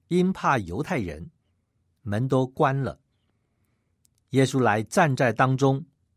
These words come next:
对他们说：“愿你们平安。”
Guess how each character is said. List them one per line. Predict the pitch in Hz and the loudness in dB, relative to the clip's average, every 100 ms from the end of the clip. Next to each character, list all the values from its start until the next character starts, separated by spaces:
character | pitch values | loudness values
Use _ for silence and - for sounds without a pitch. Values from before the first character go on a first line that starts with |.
| _ _ | _ _
对 | - 131 110 | 2 4 2
他 | - 127 | 0 -2
们 | 101 | -2
说 | - 113 107 - _ _ _ _ _ _ _ _ | -4 -4 -4 -8 _ _ _ _ _ _ _ _
：“愿 | 190 180 139 | 8 8 6
你 | 117 | 2
们 | 104 117 135 | 0 -2 -4
平 | - 127 | -6 -6
安。” | 147 147 151 | 0 2 0